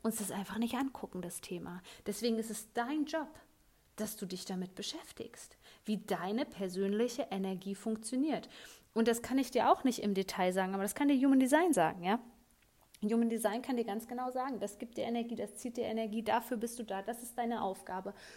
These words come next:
Und du wirst es merken, wenn du anfängst, mit deinem Human Design Typen zu experimentieren, dann eröffnen sich da ganz andere Welten. Denn ich habe immer völlig entgegen meinem Typen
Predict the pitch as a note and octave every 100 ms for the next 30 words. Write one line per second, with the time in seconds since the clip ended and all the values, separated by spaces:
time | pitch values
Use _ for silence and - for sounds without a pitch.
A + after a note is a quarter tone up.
0 | - A3+ A#3+ A#3 B3+ A#3+ C4 C4 C#4+ F3+
1 | F#3 G#3 A3 B3+ C#4 G3+ F#3+ - F#3+ G3+
2 | G3+ A3+ G#3+ G#3 A#3 B3+ B3 G3 G3 -
3 | - - - G3+ G3 F#3+ C4+ G3+ - -
4 | _ _ _ _ _ _ _ _ _ _
5 | _ _ A#3 G#3+ G#3+ G#3 A3 C4 A#3 A#3
6 | A#3 A3 A3+ A3 G#3+ G#3+ G#3 G3+ A3+ A#3
7 | E3+ F3 - _ G#3 A3+ - A3 A3 G#3
8 | - G#3 G3 - - D4 E3+ D#3+ - -
9 | F#3+ F3+ F3+ F3+ F3+ - - G3 F#3 F3+
10 | E3+ - _ - A3 G#3+ E3+